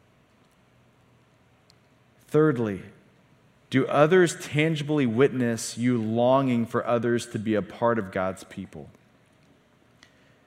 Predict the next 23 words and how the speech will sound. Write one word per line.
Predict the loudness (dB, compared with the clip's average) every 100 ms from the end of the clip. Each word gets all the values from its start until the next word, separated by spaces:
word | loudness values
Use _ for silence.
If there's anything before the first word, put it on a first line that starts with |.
| _ _ _ _ _ _ _ _ _ _ _ _ _ _ _
Keyword, | 2 4 4 2 0 -4 -14 -20 -16
tangibly. | -8 0 0 0 -4 -6 -8 -10 -14 _ _ _ _ _ _ _ _ _ _ _ _ _ _ _ _ _ _ _ _ _ _ _ _ 0
We | 4
can | 4
say | 4 8
all | 8 8
day | 6
long, | 6 6 4 4
"Yes, | 2 2 0 -10 -8
yes, | 0 2 2 0 -4
I | -2
know | 0 2 2 4 2 0 -6 -20 -20 _ -6
I | -4
should | -2 0
have | 0
a |
heart | 0 0 0
for | -2
the | -6
lost." | -2 0 0 -2 -6 -16 -20 _ _ _ _ _ _ _ _ 0
But | 0
do | 4 2
people | 2 -4 -2 0 2 2 2 0